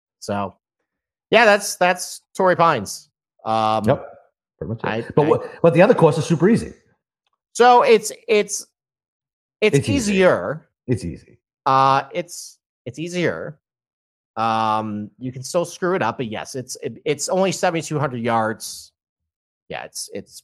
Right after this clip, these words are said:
Speaker 1: pretty easy. So, uh, I mean, the secret's out as far as, like, sh-, you know, showdowns or anything. Guys, just, you know, Thursday and Friday, you're just gonna stack everybody on
Speaker 2: Yeah.
Speaker 1: North. Um, I remember a couple of years ago,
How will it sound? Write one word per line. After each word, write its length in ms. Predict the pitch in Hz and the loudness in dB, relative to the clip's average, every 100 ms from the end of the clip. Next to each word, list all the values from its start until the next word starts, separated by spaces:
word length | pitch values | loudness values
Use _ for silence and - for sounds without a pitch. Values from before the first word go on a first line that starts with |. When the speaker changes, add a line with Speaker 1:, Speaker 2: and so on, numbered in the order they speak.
| _ | _
Speaker 1:
pretty 280 | 95 - - | -14 -12 -14
easy. 160 | - - | -14 -18
So, 540 | - 139 120 113 104 _ _ _ _ _ | -10 -6 -4 -4 -10 _ _ _ _ _
uh, 260 | 120 107 107 | 0 0 0
I 100 | 127 | 0
mean, 320 | 139 135 131 _ _ _ _ _ _ _ - | -2 -2 -6 _ _ _ _ _ _ _ -8
the 60 | |
secret's 380 | - 214 196 151 | -4 -2 -2 2
out 360 | 147 156 180 - - | 2 4 0 -4 -8
as 160 | 127 | -8
far 300 | - 139 127 | -2 0 2
as, 320 | 123 120 113 - | 2 -2 -4 -6
like, 140 | 110 | -8
sh-, 200 | - - _ | -8 -12 _
you 100 | - | -10
know, 80 | 104 | -8
showdowns 540 | 95 - 117 127 131 135 | -8 -4 -2 0 -2 -2
or 60 | |
anything. 440 | 131 135 135 135 135 _ _ - | -4 -4 -4 -4 -8 _ _ -10
Guys, 220 | 104 107 | -6 -6
just, 240 | 107 - | -8 -16
you 60 | - | -10
know, 220 | 107 104 _ | -8 -8 _
Thursday 220 | - 120 117 | -6 -4 -4
and 80 | |
Friday, 240 | 113 113 120 | -4 -4 -4
you're 120 | 113 | -6
just 100 | 104 | -8
gonna 120 | 104 | -10
stack 460 | 98 - 95 95 - _ _ _ - | -10 -10 -6 -6 -8 _ _ _ -14
everybody 240 | 95 98 | -8 -6
on 80 | 90 | -6
Speaker 2:
Yeah. 40 | |
Speaker 1:
North. 240 | 87 92 98 _ _ _ _ _ _ _ _ _ _ | -8 -8 -10 _ _ _ _ _ _ _ _ _ _
Um, 540 | 110 101 98 98 98 - _ _ _ _ _ _ | -6 -2 -2 -2 -6 -14 _ _ _ _ _ _
I 60 | 127 | 2
remember 200 | 160 160 | 4 4
a 40 | |
couple 200 | 156 143 | 2 2
of 60 | 131 | 2
years 220 | 127 135 | 2 4
ago, 500 | 135 131 131 120 - | 4 6 4 2 -4